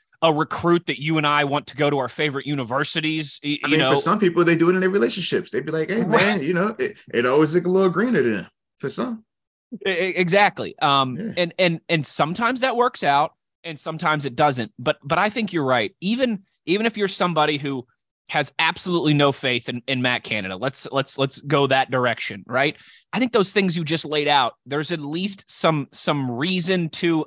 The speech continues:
Speaker 1: I, I won't even tell you to be optimistic, but at least let it play out maybe, right? And I, I think you're right. I think a real offseason for those two is a benefit for Kenny Pickett. Even if it doesn't work out this season to the tune of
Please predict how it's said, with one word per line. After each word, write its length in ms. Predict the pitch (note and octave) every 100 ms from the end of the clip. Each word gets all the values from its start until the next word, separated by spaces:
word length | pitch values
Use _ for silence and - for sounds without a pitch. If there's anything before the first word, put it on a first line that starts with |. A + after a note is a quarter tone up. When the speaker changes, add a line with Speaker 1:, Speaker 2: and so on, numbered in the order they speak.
| -
Speaker 1:
I, 80 | B3 - _ -
I 80 | G#3+
won't 200 | B3+ A#3
even 160 | G#3+
tell 140 | F#3 G3+
you 80 | F#3
to 80 |
be 140 | E3+ E3+
optimistic, 840 | D#3+ B2 C3+ F#3+ - C3 A2+ - _ - - -
but 140 | F3+
at 60 | F3+
least 260 | F#3+ F3+ E3
let 160 | D3
it 80 | C#3
play 240 | C3 A2+
out 160 | F#2 -
maybe, 340 | G2+ E2+ D#2 _ -
right? 300 | C#3 D3+ - - - -
And 200 | D3+ C#3+ -
I, 300 | C#3 D3+ C#3+
I 40 | D#3
think 260 | G3 -
you're 100 | D3+
right. 280 | B2+ B2+ A2
I 100 | B2
think 240 | - D3+
a 80 | C#3
real 300 | A#2+ D3 C#3+
offseason 600 | B2+ C3 - C3+ B2+ B2+
for 120 | A#2+
those 340 | A2+ B2+ C3 -
two 400 | C#3+ B2 A#2 - _ _ _ _ _ _ _ F3
is 180 | F3
a 120 | F3 D3+
benefit 440 | C#3+ D#3 C#3+ D3+
for 160 | - -
Kenny 300 | D3+ A#2+ A2
Pickett. 360 | A#2 - - _ _ _ -
Even 220 | A3+ C4+
if 100 | C4+
it 140 | A3
doesn't 320 | G#3 G#3 G3+ D#3
work 300 | F3 F3+ F3
out 240 | D#3+ C3
this 340 | D#3 E3 - -
season 560 | - G3+ F3+ D#3 D#3
to 100 | D3+
the 80 | C#3+
tune 320 | - F3+ E3+
of 260 | D3+ C#3